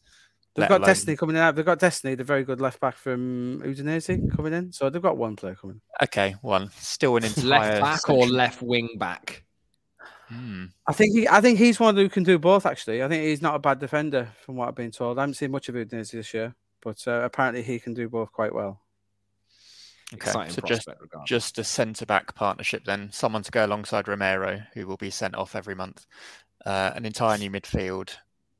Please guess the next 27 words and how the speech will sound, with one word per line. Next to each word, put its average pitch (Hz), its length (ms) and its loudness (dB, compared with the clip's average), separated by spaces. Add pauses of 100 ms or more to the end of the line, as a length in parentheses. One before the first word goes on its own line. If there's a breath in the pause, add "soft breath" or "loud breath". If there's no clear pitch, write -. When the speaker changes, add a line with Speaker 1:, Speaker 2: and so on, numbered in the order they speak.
(100)
Speaker 2:
and 95 320 -6
a, 101 60 -10 (180)
an 107 120 -8
alternative 101 560 -6
goal 92 180 -4
supply 98 500 -8
to - 220 -12
Harry 104 260 -10
Kane. - 280 -14 (320 loud breath)
So - 120 -8
just - 220 -2
a 190 60 2
few 135 260 0
things 101 280 -4
to 104 100 -14
sort - 280 -6
out - 140 -10
in - 80 -16
North 107 220 -12
London 107 280 -10
and 101 120 -10
a 98 100 -12
manager 101 380 -12
to - 160 -16
go - 180 -12
with 71 140 -16
it. - 60 -20